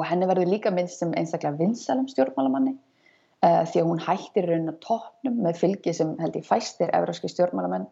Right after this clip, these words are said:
geta leyft sér að dreyma um. En það verður kannski svona innan Þýskalands verður hún ekki bara minnst fyrir jákvæðu eiginleikana.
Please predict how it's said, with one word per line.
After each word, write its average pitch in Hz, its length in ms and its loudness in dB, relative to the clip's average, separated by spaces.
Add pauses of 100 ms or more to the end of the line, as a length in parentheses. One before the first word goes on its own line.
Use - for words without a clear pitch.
geta 185 160 -2
leyft 196 240 -2
sér 196 140 0
að 196 100 -4
dreyma 208 240 0
um. 240 80 -10 (1040)
En 170 240 4 (400)
það 180 240 0
verður 202 320 -4 (160)
kannski 214 560 -6
svona 196 320 -4
innan 240 320 2
Þýskalands 214 560 -2
verður 196 160 4
hún 190 160 -4
ekki 202 160 -2
bara 214 320 2
minnst 185 320 -4
fyrir 170 320 0
jákvæðu 175 560 0
eiginleikana. 151 560 -6